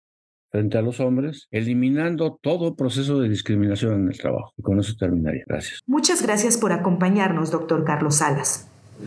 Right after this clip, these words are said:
Speaker 2: Comprender el vínculo entre el trabajo precario y la reproducción social a través de una perspectiva de género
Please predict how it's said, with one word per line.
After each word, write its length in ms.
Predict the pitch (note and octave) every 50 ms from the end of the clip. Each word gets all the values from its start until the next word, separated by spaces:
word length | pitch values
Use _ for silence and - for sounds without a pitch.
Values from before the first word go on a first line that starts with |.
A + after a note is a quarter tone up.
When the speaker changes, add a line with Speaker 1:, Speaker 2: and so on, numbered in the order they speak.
| - - - _
Speaker 2:
Comprender 460 | - G#3+ F#3+ F#3 G#3 G3+ G#3 B3+ C4+
el 120 | D4 C#4+ -
vínculo 380 | B3+ A#3+ A3 - G#3 F3 E3
entre 180 | D#3 D3 D#3+ E3
el 60 | D#3+
trabajo 400 | - E3 E3 E3+ E3+ - G3+ F#3+
precario 420 | G3+ F#3 F3+ F3+ F#3+ F3+ F3 E3
y 60 | D#3 D#3
la 100 | D#3 D3
reproducción 580 | - D3+ D3 D3+ D3 C#3+ D3+ C#3+ - F3 E3+
social 500 | - - G3+ - - A#3 G3 F3+ F3+ F3+ F#3
a 120 | F3+ -
través 280 | - - D3 E3 E3 E3+
de 60 | F#3+
una 180 | F#3 F#3 F3+
perspectiva 560 | F#3 F#3+ F#3 F#3+ F#3 G3+ G3 - G#3+ G#3+ G#3 G#3
de 100 | G#3+ G#3
género 600 | - A3+ G#3 G3+ F#3+ G3+ A#3 A#3 - - -